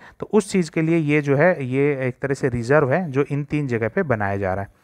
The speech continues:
तो याद रखिए इसको। ये हो गया। चलिए, नेक्स्ट है ये, अ, सॉइल टाइप के बारे में पूछ रहे हैं, कौन सी सॉइल को जो है रिप्रेजेंट कर रहे हैं, तो ये कैसे पता होगा आपको? देखिए,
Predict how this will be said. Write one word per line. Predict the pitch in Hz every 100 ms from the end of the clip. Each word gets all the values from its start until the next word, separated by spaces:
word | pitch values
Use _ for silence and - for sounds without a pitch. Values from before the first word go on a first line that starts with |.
| _ -
तो |
याद | 113 113 113
रखिए | 110 131
इसको। | - 170 170 - - _
ये | 117
हो | 131
गया। | 185 233 - _ _ _
चलिए, | 107 95 90 _ _ _ _ - - - -
नेक्स्ट | 131 208 -
है | 226
ये, | 240 220
अ, | 151 156
सॉइल | - 185 202
टाइप | 196 175
के | -
बारे | 156 143
में | 139
पूछ | 131 -
रहे | 165
हैं, | 180
कौन | 156
सी | 156 165
सॉइल | - 147
को | 147 175
जो | 143
है | 143
रिप्रेजेंट | 165 - 120 135 131
कर | - 104
रहे | 101
हैं, | - - -
तो | 156
ये |
कैसे | 160 175 165
पता | 196 180
होगा | 180 170 165
आपको? | 160 - 160 - - _
देखिए, | 147 165 170